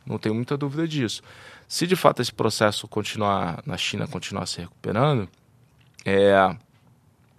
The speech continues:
a gente espera que o segundo tri você tenha uma, uma, um efeito muito positivo, que é de preço alto com produção, com volume.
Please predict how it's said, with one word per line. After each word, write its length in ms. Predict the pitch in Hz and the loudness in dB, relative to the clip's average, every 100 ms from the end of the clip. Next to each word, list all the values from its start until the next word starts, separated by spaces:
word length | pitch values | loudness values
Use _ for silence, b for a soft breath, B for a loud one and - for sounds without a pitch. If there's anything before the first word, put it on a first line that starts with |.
| - | -2
a 60 | 113 | -2
gente 160 | 92 82 | 0 -4
espera 380 | - 87 85 | 2 4 4
que 120 | 107 143 | 2 0
o 200 | 135 110 | 0 -2
segundo 480 | - 104 107 127 | -6 -6 -4 -2
tri 500 | 127 - 98 107 202 - b b b b b b b | -4 -4 -2 -2 -4 -6 b b b b b b b
você 220 | - - 107 | -8 -6 -2
tenha 360 | 110 107 139 | 0 2 2
uma, 200 | 170 147 | 2 2
uma, 440 | 127 120 - 98 - | 0 -2 -4 -4 -4
um 160 | 101 | -6
efeito 300 | 101 - 113 | -4 -6 -4
muito 180 | 113 120 | -4 -4
positivo, 520 | - 127 117 135 165 | -4 -6 -4 -6 -6
que 80 | 165 | -2
é 60 | 98 | -2
de 100 | 101 | -2
preço 380 | - 127 - 127 | -6 -4 2 6
alto 340 | 123 147 - | 6 4 -2
com 480 | - 185 208 240 285 _ - | -4 -2 -2 -6 -10 _ -6
produção, 480 | 143 139 - 120 | -4 -2 0 0
com 160 | 104 104 | 0 0
volume. 500 | 123 170 156 104 87 | 4 6 4 2 -4